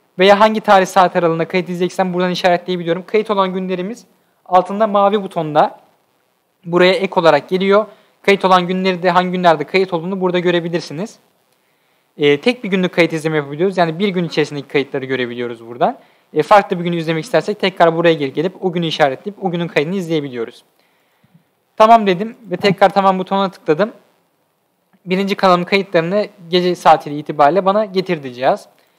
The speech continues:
Şimdi buradaki alttaki butonlardan biri de şundan bahsetmek istiyorum. Hızlı oynatma işlemi. Ee, daha belirgin olsun diye görüntü olmadan tarih saat üzerinden olsun diye boş bir kanalı gösterdim. Örnek veriyorum, on altı X hızla bir izleme yapmak istiyorum. Burada on altı X'i seçiyorum.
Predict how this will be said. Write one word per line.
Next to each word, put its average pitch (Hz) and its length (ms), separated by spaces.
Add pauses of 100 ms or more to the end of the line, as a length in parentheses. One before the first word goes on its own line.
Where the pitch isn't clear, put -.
(360)
Şimdi 196 240
buradaki 220 440 (200)
alttaki 196 440
butonlardan 208 600
biri 208 200
de 202 200 (120)
şundan 180 380
bahsetmek 151 380
istiyorum. 202 260
Hızlı 185 220
oynatma 156 320
işlemi. 180 420 (680)
Ee, 156 60 (560)
daha 185 220
belirgin 190 300
olsun 190 280
diye 185 100
görüntü 180 320
olmadan 170 260
tarih 175 260
saat 175 240
üzerinden 175 460 (240)
olsun 156 360
diye 143 140
boş 143 200
bir 139 40
kanalı 131 320
gösterdim. 139 500
Örnek 196 340
veriyorum, 180 220
on 180 80
altı 175 320
X - 180 (460)
hızla 160 540 (100)
bir 143 80
izleme 131 340
yapmak 123 240
istiyorum. 175 380
Burada 190 160
on 180 40
altı 175 200
X'i 175 220
seçiyorum. 147 440